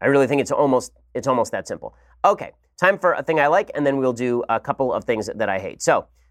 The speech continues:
thing I like, we're gonna do some jazz this week. The reason we're gonna do some jazz this week is because I'm annoyed. Okay, one of the reasons that I'm annoyed is because there was this whole hubbub last week in which a bunch of people on the left suggested that I was a racist. Why did they suggest that I was a racist? Well, they couldn't actually come up with any evidence that I was a racist.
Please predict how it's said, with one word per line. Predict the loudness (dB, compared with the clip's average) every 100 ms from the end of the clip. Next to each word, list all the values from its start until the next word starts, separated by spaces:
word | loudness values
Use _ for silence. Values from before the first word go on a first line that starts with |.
| _
thing | 2
I | 4
like, | 2 0
we're | 0
gonna | 0
do | 0
some | -2 -2
jazz | 0 0 0
this | -4 -8
week. | -8 -8 _ _ _ _ _
The | 0
reason | 2 2
we're |
gonna | 2
do | 0
some | 0 0
jazz | 2 0
this | -2 -4
week | -4
is | -4 -2
because | 2 2 2
I'm | 2 2
annoyed. | 2 -2 -10 _ _ _ _
Okay, | 4
one | 4
of | 4
the | 2
reasons | 0 0 0
that | 0
I'm | 0
annoyed | -2 -4 -6 _ _
is | -4
because | 0 2 2 0 -4
there | -2
was | -2
this | 0
whole | 2 4 4 2
hubbub | 0 0 0 0
last | 0 0 0
week | -8 -12 -14 _ _
in | 0
which | 2
a |
bunch | 2 0 -2
of |
people | -6 -2
on | 0 0
the | 0
left | 0 -2
suggested | -8 -2 -2 0 -4 -6 _ _
that | 0
I | 2
was | 2 0
a |
racist. | 0 0 -6 -2
Why | 0 2
did | -2
they |
suggest | -8 -4 -2 0
that | 2
I | 2
was | 2
a |
racist? | 0 -2 0
Well, | 0
they | 2
couldn't | 2 2
actually | 0 -2 -2
come | 0 0
up |
with | 0
any | 0 2
evidence | 2 0 -2 -4
that | -2
I | -2
was | -4
a |
racist. | -8 -10 -12